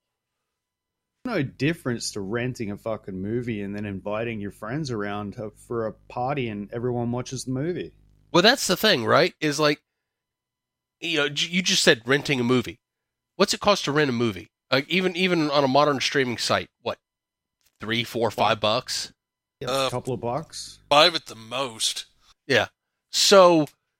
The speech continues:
Speaker 2: if I'm gonna get charged for piracy, it shouldn't be more than what it would cost.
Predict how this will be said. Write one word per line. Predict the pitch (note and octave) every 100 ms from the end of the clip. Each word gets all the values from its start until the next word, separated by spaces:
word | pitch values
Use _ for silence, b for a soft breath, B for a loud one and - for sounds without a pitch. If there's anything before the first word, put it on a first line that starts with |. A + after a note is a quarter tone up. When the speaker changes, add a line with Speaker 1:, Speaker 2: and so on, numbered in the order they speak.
| _ _ _
Speaker 2:
if | F3 E3 -
I'm | F3+ C#4 D#4+ A#3+ E3 C#3 _ _ _ _ - C#3+
gonna | G3+ G#3+
get | F3+ D#3+
charged | - - F3 F3 C#3 A2+ - - - _ _ _ _
for | - C3
piracy, | - - D3+ D#3+ C#3+ - - G2+ F#2 - _ _ _ _ _ _ -
it | D#3
shouldn't | - C#4 C#4
be | B3 F#3+
more | E3+ F3+
than | D3
what | D3+ D#3+
it | D3
would | C3
cost. | - - E3 D#3 C#3 - - -